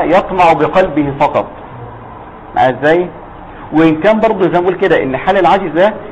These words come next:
إن كان هناك تفاوتا ما بينهما إلى أنه تفاوت إيه؟ قليل، ويختلف باختلاف نية المرء.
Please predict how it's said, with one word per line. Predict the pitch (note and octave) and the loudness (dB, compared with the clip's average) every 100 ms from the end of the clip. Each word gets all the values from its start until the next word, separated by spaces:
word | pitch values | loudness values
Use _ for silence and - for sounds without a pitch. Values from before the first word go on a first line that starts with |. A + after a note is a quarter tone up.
| - | -8
إن | D3 | -8
كان | C#3+ G#3+ A3 F3 | 0 2 2 0
هناك | D3+ F3+ F#3 | 0 2 0
تفاوتا | D3+ D3 C#3+ F3 F3+ D#3+ D#3 | -2 -4 0 2 4 2 0
ما | C#3 C#3+ | -2 0
بينهما | D3+ D3 D3+ G3+ G#3+ | 0 0 0 0 0
إلى | F3+ E3+ D#3+ | 2 2 2
أنه | F3 F#3 | 2 0
تفاوت | D#3+ E3 F#3+ F3+ D3+ C3+ | -2 0 2 2 -2 -2
إيه؟ | E3 | -2
قليل، | - D3+ D3+ C#3+ - - - - - - - - - | 0 2 4 2 0 -10 -16 -16 -18 -20 -20 -18 -6
ويختلف | D3 D#3 D#3+ D#3+ - G3+ G#3+ - | 0 2 2 0 0 0 0 -2
باختلاف | A3 A#3 - E3 - E3+ G3 F3+ | -2 0 -2 -4 -2 0 0 0
نية | E3+ F#3+ E3+ D3+ | -2 0 -2 -2
المرء. | C3+ C3 | 0 0